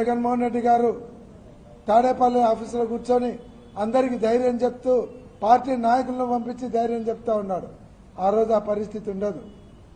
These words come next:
చెట్టుకొకరు పుట్టకొకరు పోయింటారు. అనవసరంగా రెచ్చిపోయి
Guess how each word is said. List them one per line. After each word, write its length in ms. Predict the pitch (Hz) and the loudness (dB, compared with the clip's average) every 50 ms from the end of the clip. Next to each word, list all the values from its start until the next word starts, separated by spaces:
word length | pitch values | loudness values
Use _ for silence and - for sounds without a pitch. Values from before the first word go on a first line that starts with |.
| - - - - - - - - - - - - | -20 -20 -20 -20 -20 -20 -20 -20 -20 -20 -6 -4
చెట్టుకొకరు 600 | 226 226 220 - 247 240 247 240 220 240 240 233 233 | -2 -2 0 0 -2 0 0 0 0 0 0 -2 -2
పుట్టకొకరు 540 | - 233 185 240 226 233 233 226 233 226 226 208 | -6 -8 -6 -6 -4 -4 -4 -2 -2 -4 -2 -2
పోయింటారు. 420 | 226 220 214 196 180 190 170 - - - - - - - - - - - - - - - - - - - - - - - - - - - - - - - - - - - - - - - - - - - - - - - - - - 180 | -2 -2 -2 -2 -4 -6 -6 -6 -8 -16 -20 -20 -20 -20 -20 -20 -20 -20 -20 -20 -20 -20 -20 -20 -20 -20 -20 -20 -20 -20 -20 -20 -20 -20 -20 -20 -20 -20 -20 -20 -20 -20 -20 -20 -20 -20 -20 -20 -20 -20 -20 -20 -20 -20 -20 -12 -8 -4
అనవసరంగా 560 | 202 220 247 254 247 247 254 247 240 247 240 226 | 0 0 2 2 2 0 0 0 0 0 0 0
రెచ్చిపోయి 480 | 233 226 226 - 226 196 247 247 269 | 0 -2 -2 -4 -4 0 2 2 2